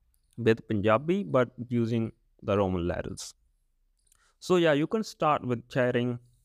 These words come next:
with people. That's how I start. I start with chatting, right? First step, you can start chatting, and yeah, eh, and then maybe you can sp-,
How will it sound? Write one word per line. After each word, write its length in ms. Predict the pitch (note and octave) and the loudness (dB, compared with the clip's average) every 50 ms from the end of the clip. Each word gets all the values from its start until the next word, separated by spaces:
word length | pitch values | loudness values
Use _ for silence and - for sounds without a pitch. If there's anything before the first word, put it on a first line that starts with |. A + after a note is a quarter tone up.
| _ - | _ -4
with 200 | B2 A2+ A2 - | -4 -4 -2 -2
people. 320 | - B2+ B2 - - A#2+ | -2 -2 -2 -2 -2 -2
That's 280 | A2+ C3+ C#3 F#3 G3+ - | 2 2 2 2 2 2
how 140 | G#3 F#3+ F#3 | 0 0 0
I 120 | D3+ C3+ | 0 -2
start. 340 | - - - F#3 G3+ E3 - - | -4 -4 -2 -2 0 0 0 0
I 100 | B2+ C3+ | -2 -2
start 400 | - - - - C3+ C3 C#3 - _ D#3 | -2 -4 -4 -2 0 0 -2 -2 _ -10
with 200 | C#3+ B2+ - _ | -10 -10 -8 _
chatting, 400 | - C#3 C3 C3+ C3+ A2+ F#2 - - _ - | -2 0 0 2 0 0 -4 -6 -8 _ -16
right? 280 | - F#2+ - A2 C#3 D3+ - | -12 -6 -4 -4 -4 -4 -4
First 300 | - - F3+ G3 F#3+ - | 0 2 2 2 2 0
step, 240 | - - E3+ D#3+ - | -2 -2 -2 0 0
you 100 | D#3 D3 | -2 -2
can 160 | - D3+ C3+ | -2 -4 -4
start 320 | - - - B2+ A#2+ A#2+ - _ | -4 -2 -2 0 0 0 -2 _
chatting, 480 | - - D#3+ E3 F3 F3 F3 F3+ F3+ F#3+ - _ _ _ _ _ _ _ _ _ _ _ _ _ _ _ _ _ _ _ | -4 0 2 2 2 2 0 -2 -4 -6 -10 _ _ _ _ _ _ _ _ _ _ _ _ _ _ _ _ _ _ _
and 460 | - A#2+ G#2+ G#2+ G#2 G#2 G#2 G#2 G2+ - | -4 -2 0 0 2 2 0 0 -2 -2
yeah, 200 | - C#3 D3+ C#3+ | 0 2 2 4
eh, 240 | G#2+ D#2 G#2+ A2 - G1+ | 4 2 0 0 -2 -4
and 220 | - A2+ A2+ G#2+ | -4 -4 -2 0
then 320 | A2+ A2+ A2+ A2 G#2+ F#2+ G#2 | 0 0 0 0 -2 -2 -2
maybe 480 | G#2 A2+ A#2 A#2+ B2 B2+ B2 A#2+ - - | -2 0 0 2 2 0 0 -2 -4 -4
you 140 | - A#2 G#2 | -4 -2 -2
can 440 | - A#2+ A#2 A2+ A2 A2 F#2+ F#2+ - | 0 0 0 0 0 0 -2 -4 -6
sp-, 320 | - - - - _ - | -10 -14 -18 -18 _ -20